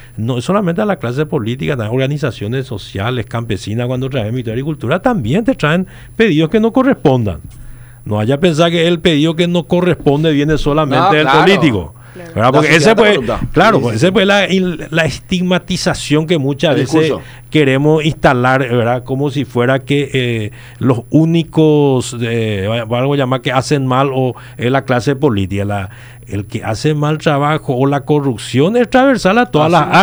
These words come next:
Speaker 1: áreas.
Speaker 2: No, yo estoy de acuerdo, yo estoy de acuerdo.
Speaker 1: ¿Entendés? O sea, <laughs> no.
Speaker 2: Ingeniero,
Speaker 1: Entonces,
Speaker 2: dice
Speaker 1: es admini-, para mí, claramente,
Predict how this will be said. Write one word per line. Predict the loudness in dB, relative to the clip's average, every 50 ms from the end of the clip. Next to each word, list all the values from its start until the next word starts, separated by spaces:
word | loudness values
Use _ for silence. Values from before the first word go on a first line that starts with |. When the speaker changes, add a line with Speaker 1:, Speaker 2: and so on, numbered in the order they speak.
| 4
Speaker 1:
áreas. | 4 2 0 -2 -4 -8
Speaker 2:
No, | -8 -8
yo | -6
estoy | -4 -4 -4
de |
acuerdo, | -2 -2 -2 -2
yo |
estoy | -2 -4 -6
de | -4
acuerdo. | -4 -4 -4 -4
Speaker 1:
¿Entendés? | -2 -2 -2 0 2 2 2 2
O | 4 4
sea, | 2 2 0 0
<laughs> | -2 -2
no. | 0
Speaker 2:
Ingeniero, | 0 0 0 0 -2 -4 -8 -12 -20 -20 -20 -20 -16 -8 -6
Speaker 1:
Entonces, | -2 2 4 4 4 6 4 4
Speaker 2:
dice | 2 2 -4 -2 2
Speaker 1:
es | 2
admini-, | 4 4 4 2 2 0 0 -2
para | -2 0 0 0 2 2
mí, | 0 0 0 -2 -2 -6 -8 -12 -6 -2
claramente, | 0 0 2 2 2 2 2 0 0 0 0 -2 -4 -6 -6 -8 -8